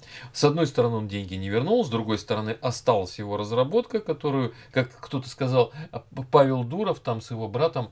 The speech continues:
разработал. Ну, понятно, что это делал не он, это делали специально обученные на то люди, которые разрабатывали.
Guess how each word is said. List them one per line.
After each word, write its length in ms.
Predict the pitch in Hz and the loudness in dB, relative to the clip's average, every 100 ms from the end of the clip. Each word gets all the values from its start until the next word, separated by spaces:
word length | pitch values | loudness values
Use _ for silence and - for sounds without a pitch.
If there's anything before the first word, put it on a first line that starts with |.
| - | -8
разработал. 640 | 123 120 123 117 95 92 | -4 0 0 -2 -6 -8
Ну, 100 | 110 | -6
понятно, 400 | 165 156 120 - | -2 0 0 -6
что 120 | - 101 | -10 -10
это 140 | 101 | -8
делал 260 | 107 120 123 | -4 -2 -2
не 120 | 175 | 0
он, 220 | 233 202 | 2 2
это 300 | 101 101 101 | 0 -6 -6
делали 300 | 101 113 101 101 | -2 0 0 -2
специально 500 | - - 117 101 104 | -8 -6 -2 -2 -4
обученные 460 | 107 107 - 101 | -6 -8 -8 -6
на 120 | 107 | -6
то 160 | 110 135 | -6 -4
люди, 300 | 185 170 95 - - - - - | -4 -4 -6 -10 -20 -18 -18 -4
которые 360 | 113 127 117 | -2 2 2
разрабатывали. 760 | 113 110 120 110 95 90 85 | 2 2 2 2 0 -2 -6